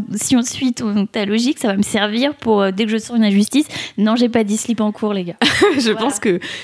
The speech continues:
Speaker 2: c'est, c'est, c'est, ta tolérance à l'injustice doit être,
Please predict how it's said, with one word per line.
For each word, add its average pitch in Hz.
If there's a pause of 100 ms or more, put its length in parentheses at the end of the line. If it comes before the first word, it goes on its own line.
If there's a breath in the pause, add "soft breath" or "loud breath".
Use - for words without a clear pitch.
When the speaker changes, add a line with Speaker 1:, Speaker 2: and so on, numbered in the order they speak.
(120 loud breath)
Speaker 2:
c'est, -
c'est, -
c'est, 165 (280 loud breath)
ta 190
tolérance 240
à -
l'injustice 196
doit 175
être, 214